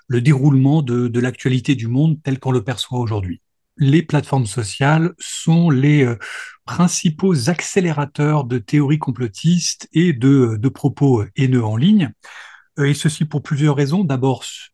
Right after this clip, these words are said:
à cause de leur fonctionnement propre, hein, qui joue, euh, qui s'appuie sur leur viralité, et, euh, sur le fait que la modération,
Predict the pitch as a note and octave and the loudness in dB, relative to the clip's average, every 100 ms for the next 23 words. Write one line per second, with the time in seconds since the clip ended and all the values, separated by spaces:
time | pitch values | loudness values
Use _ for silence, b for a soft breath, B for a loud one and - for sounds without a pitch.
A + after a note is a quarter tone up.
0 | _ _ - - D#3 C#3+ B2 B2 A2 - | _ _ -18 -2 2 2 2 0 -2 0
1 | G3+ F#3 - D3+ C#3+ E3 A3 - F3 - | 2 2 0 0 2 0 -4 -2 -2 -2
2 | - - C#3 D3+ C3+ G#2+ A2 C3 G#2+ G#2 | -12 -4 -2 -2 -4 -4 0 2 2 0
3 | G2 - - G#2 A#2+ - G#2 G2+ A#2 A2 | -4 -6 -10 -8 -10 -6 -4 -2 -2 -2
4 | G#2 B2 G3 - B B B D#3 F3 D3+ | -2 0 0 -4 B B B 2 4 4
5 | B2 - C#3+ C3 - F3 - D#3 C#3 B2+ | 2 0 2 2 2 -2 0 0 2 2
6 | B2+ A2+ A2+ - E3 F3 | 2 0 -4 -2 0 0